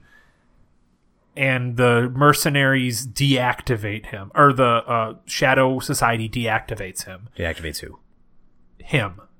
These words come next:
Speaker 2: Who
Speaker 1: The
Speaker 2: is
Speaker 1: person, the subject of the sentence I just said.
Speaker 2: You said Vagan gets killed. That makes
Speaker 1: Yes.
Speaker 2: him the subject.
Speaker 1: No, I said Vagan gets killed by Killer Bean.
Speaker 2: No, you didn't say that.
Speaker 1: I did say that.
Speaker 2: Don't think you did.
Speaker 1: <laughs>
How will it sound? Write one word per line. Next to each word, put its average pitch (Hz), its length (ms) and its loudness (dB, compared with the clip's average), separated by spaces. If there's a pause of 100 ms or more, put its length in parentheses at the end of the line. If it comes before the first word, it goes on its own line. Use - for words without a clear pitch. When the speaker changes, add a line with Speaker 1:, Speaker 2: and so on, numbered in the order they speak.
(140)
Speaker 2:
Who - 60 -16
Speaker 1:
The 127 100 -2
Speaker 2:
is - 100 -4
Speaker 1:
person, 139 420 2
the 127 160 -2
subject 143 420 4
of 135 100 0
the 127 60 0
sentence 131 400 0
I 117 80 0
just - 240 -8
said. - 340 -12 (260)
Speaker 2:
You 98 100 -8
said 90 200 -6
Vagan 82 460 -6 (340)
gets - 160 -6
killed. 67 380 -6 (200)
That 85 120 -4
makes 85 220 -2
Speaker 1:
Yes. - 40 -2
Speaker 2:
him 85 60 -2
the 80 100 -6
subject. - 460 -6 (120)
Speaker 1:
No, 127 220 -2
I 139 60 0
said 123 260 0
Vagan 151 360 2
gets 160 180 -2
killed 143 300 4
by 127 160 6
Killer 151 400 0
Bean. 131 520 -4
Speaker 2:
No, - 60 -6
you 78 140 -6
didn't 67 120 -12
say - 100 -18
that. - 100 -18 (320)
Speaker 1:
I 127 80 -6
did 196 240 -2
say 107 160 -4
that. 92 300 -12
Speaker 2:
Don't 87 140 -6
think - 160 -14
you - 40 -18
did. 76 180 -8 (100)
Speaker 1:
<laughs> 156 120 -4